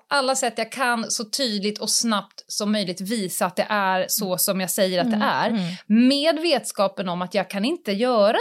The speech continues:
Speaker 1: det, för det har ju också varit en situation.
Speaker 2: Mm.
Speaker 1: Jag kan inte ta fram mitt lägg just nu för att jag har en av mina spaningsobjekt
Speaker 2: Mm.
Speaker 1: som står precis
Speaker 2: Mm.
Speaker 1: bredvid. Så jag har ju snällt någon gång faktiskt skrivit på en bot.
Speaker 2: Mm.
Speaker 1: Alltså, och sen får man ju skriva längst ner bara, eh, "Ring mig, <laughs> bricknummer",
Speaker 2: Ja.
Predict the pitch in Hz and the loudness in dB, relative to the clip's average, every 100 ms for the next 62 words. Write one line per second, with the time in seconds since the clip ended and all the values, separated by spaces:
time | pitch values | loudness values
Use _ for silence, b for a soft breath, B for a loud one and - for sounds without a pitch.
0 | 339 170 147 240 - _ - 233 370 403 | 0 0 0 -2 -4 _ -2 0 2 0
1 | - 453 415 285 220 202 202 180 233 196 | -2 -2 0 -2 -2 -2 0 0 2 0
2 | 139 B B 165 - 185 233 440 403 381 | -2 B B -18 -8 -2 -2 -2 -6 -4
3 | 349 269 214 196 180 170 170 165 160 190 | -2 2 2 0 0 -2 -2 -4 -6 -6
4 | 165 175 214 208 202 170 226 349 311 269 | -6 -4 -2 -2 0 0 2 2 0 0
5 | 262 233 220 233 226 196 226 214 190 160 | 0 0 -2 0 2 2 0 0 0 -2
6 | 202 - 480 427 165 185 - 226 190 170 | -4 0 2 2 2 0 -2 2 2 0
7 | 226 311 B B B - 208 170 175 349 | -2 -6 B B B 0 4 6 6 4
8 | 466 - 254 233 226 220 185 185 196 - | 4 2 2 2 2 2 2 2 -2 -2
9 | 185 - 190 175 - 539 294 156 - 220 | -6 -2 -2 -4 2 4 4 0 -2 2
10 | 208 185 - 202 185 147 135 b - 208 | 4 2 -2 0 2 0 -6 b -2 0
11 | 208 196 196 240 262 262 294 294 - 254 | 2 0 2 4 2 2 2 2 2 2
12 | 214 196 185 175 247 254 214 170 170 214 | 2 4 2 2 2 2 4 2 4 4
13 | 196 254 294 247 233 311 - 180 240 196 | 4 2 2 4 4 2 -2 0 0 2
14 | - 285 - - 285 240 220 - 220 226 | 2 4 2 0 4 6 6 4 4 6
15 | 233 165 | 6 2